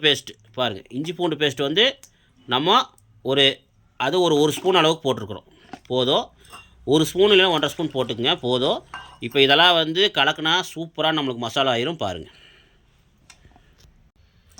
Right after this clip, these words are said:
ஃப்ரெண்ட்ஸ், இதெல்லாம் நம்ம இப்போ கலக்கிக்கலாம். இங்க பாருங்க,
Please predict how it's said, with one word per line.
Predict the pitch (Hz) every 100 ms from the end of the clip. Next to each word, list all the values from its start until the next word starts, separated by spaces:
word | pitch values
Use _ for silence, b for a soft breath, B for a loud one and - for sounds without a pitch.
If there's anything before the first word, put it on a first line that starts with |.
| - _
ஃப்ரெண்ட்ஸ், | - 165 190
இதெல்லாம் | 175 185 196
நம்ம | 180 156
இப்போ | 147
கலக்கிக்கலாம். | 151 165 - 143 135 151 214 381 - - - - _ _ -
இங்க | 110 107
பாருங்க, | 127 120